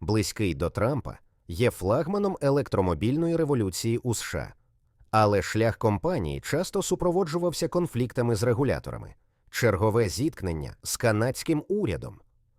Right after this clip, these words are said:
Усе це відбувається на тлі політичного втручання Маска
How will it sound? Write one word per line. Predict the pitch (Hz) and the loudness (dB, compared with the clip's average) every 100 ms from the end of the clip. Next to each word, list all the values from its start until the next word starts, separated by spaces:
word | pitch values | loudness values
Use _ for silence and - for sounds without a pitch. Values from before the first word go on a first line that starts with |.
| _ | _
Усе | 131 117 - 120 | 0 0 2 0
це | 92 - 117 | 0 -2 -2
відбувається | 151 151 170 175 160 180 | -2 0 2 2 0 0
на | 160 143 | 2 0
тлі | 147 151 | 0 0
політичного | 143 139 - 127 - 120 110 | 2 0 0 -4 -2 -2 -2
втручання | 98 - 104 - 202 220 127 | -2 -2 -2 -2 -4 0 0
Маска | 92 87 71 - | 0 -2 -4 -10